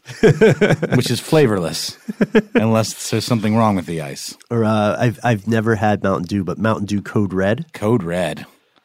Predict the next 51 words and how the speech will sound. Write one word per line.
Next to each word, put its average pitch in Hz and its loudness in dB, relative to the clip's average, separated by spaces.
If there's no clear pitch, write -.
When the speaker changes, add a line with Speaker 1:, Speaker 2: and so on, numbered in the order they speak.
Speaker 1:
Was 104 -2
that, 101 0
is - -12
that 107 0
a 101 0
flavor? 123 0
Speaker 2:
Yeah, 95 -2
I 95 -4
mean, 107 0
it 104 -4
tastes 123 -2
like, 98 -4
that's 117 -2
really 185 4
funny 104 -2
you 90 -2
should - -8
say 104 0
that, 90 0
actually. 87 -4
I, 92 -8
I 104 -4
kind 143 -2
of 110 -2
remember 98 -2
back 90 -4
in 98 -2
the 92 -2
day 87 -2
when 90 -2
that 87 -6
came 85 -6
out, 101 -2
people 104 -4
would 87 -2
be 95 -2
trying 98 -2
to 87 -4
put 98 -8
their - -2
finger 98 -4
on 90 0
what 92 -2
it - -6
tastes 101 -4
like, 120 0
and 87 -6
someone, 101 -2
peop-, - -16
I 92 -6
remember 90 -4